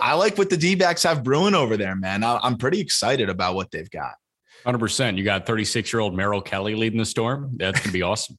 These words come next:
Speaker 2: <laughs>
Speaker 1: Yeah, Merrill Kelly's ready to go. He, he, but honestly, Dre Jameson, another guy that looks, has looked really good in the early
Speaker 2: Yeah,
Speaker 1: going
Speaker 2: chirp,
Speaker 1: this year.
Speaker 2: chirp.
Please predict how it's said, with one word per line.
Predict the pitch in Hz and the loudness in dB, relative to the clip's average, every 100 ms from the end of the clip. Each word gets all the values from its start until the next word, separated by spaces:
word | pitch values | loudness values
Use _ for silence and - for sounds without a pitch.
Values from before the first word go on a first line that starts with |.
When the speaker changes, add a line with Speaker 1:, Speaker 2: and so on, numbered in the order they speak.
| _ - | _ -20
Speaker 2:
<laughs> | - - 285 - | -14 -12 -10 0
Speaker 1:
Yeah, | 127 135 139 - - | 2 4 2 0 -2
Merrill | 123 131 131 | 0 2 0
Kelly's | 131 131 127 107 | 0 2 2 2
ready | 117 113 | 0 0
to | |
go. | 101 113 101 | 2 2 4
He, | 101 107 | 2 0
he, | 107 123 _ | -2 -4 _
but | 143 165 | 0 2
honestly, | 143 160 190 147 127 | 4 4 2 2 2
Dre | 120 127 | 2 2
Jameson, | 123 123 147 139 98 - _ _ - | 4 2 2 0 -2 -6 _ _ -4
another | 120 127 | 0 2
guy | 120 | 2
that | 113 104 | 2 2
looks, | 107 104 | 0 0
has | 113 | 0
looked | 117 101 | 0 0
really | 110 107 | -2 -2
good | 104 110 101 | 0 0 0
in | 98 107 | -2 -2
the | 107 | 0
early | 101 104 | 0 2
Speaker 2:
Yeah, | 170 220 | 2 2
Speaker 1:
going | 196 | 0
Speaker 2:
chirp, | 117 160 | 0 0
Speaker 1:
this | - | 0
year. | 180 | 0
Speaker 2:
chirp. | 214 233 | 0 -2